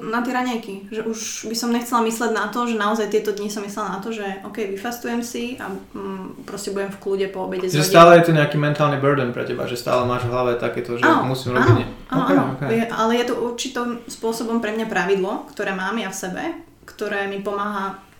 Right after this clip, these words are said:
Speaker 1: možno proti tomu, aby som zase nesklzla do toho prejedania. Že ja naozaj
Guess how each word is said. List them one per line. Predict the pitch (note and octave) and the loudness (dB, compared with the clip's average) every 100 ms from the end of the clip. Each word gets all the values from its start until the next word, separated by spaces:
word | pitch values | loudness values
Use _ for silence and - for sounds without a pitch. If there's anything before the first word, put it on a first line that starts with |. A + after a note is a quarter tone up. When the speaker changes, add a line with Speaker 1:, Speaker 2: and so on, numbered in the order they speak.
| G#3 | -8
Speaker 1:
možno | G#3 A3 G3+ G3+ | -6 -4 -4 -8
proti | G#3+ G3+ G3+ | -8 -6 -6
tomu, | G3+ G3 A3 | -6 -6 -4
aby | G#3 G3 G3 | -2 0 -2
som | G3 G3 | -4 -6
zase | F#3+ G3 | -6 -6
nesklzla | F#3 - G3+ F#3+ | -6 -6 -4 -4
do | F#3 | -4
toho | G3 F#3+ | -6 -8
prejedania. | F#3+ - - G3+ G3+ - - - - | -8 -10 -12 -14 -18 -20 -20 -20 -20
Že | - | -8
ja | F#3+ F#3+ | -4 -4
naozaj | F#3+ G3+ G3 F#3+ | -4 -4 -4 -4